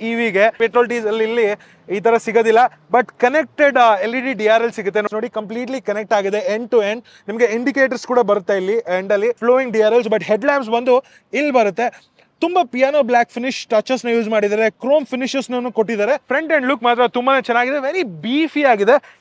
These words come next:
But similar to Nexon look ಅಂತಾನೆ ಹೇಳ್ಬೇಕು. ಈಗಿನ ಲೇಟೆಸ್ಟ್ ಜನರೇಷನ್ Nexon Punch ಆಗಿರ್ಬೋದು, Nexon ಆಗಿರ್ಬೋದು, ಈಗ ಕರ್ವ್ ಕೂಡ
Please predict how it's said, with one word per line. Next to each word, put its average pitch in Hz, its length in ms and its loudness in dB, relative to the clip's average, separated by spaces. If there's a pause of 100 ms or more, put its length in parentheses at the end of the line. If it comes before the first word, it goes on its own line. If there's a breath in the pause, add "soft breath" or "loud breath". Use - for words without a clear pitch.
But 269 180 4 (140)
similar 320 320 -2 (100)
to 269 140 -2
Nexon 220 400 -2
look 208 160 -2
ಅಂತಾನೆ 202 220 -4
ಹೇಳ್ಬೇಕು. 190 340 -2
ಈಗಿನ 233 440 -4
ಲೇಟೆಸ್ಟ್ 202 360 -4
ಜನರೇಷನ್ 202 400 -6
Nexon 214 340 -2 (180 soft breath)
Punch 269 240 2
ಆಗಿರ್ಬೋದು, 226 400 0
Nexon 233 380 -2
ಆಗಿರ್ಬೋದು, 214 440 0
ಈಗ 220 260 -4
ಕರ್ವ್ 247 360 2
ಕೂಡ 240 140 0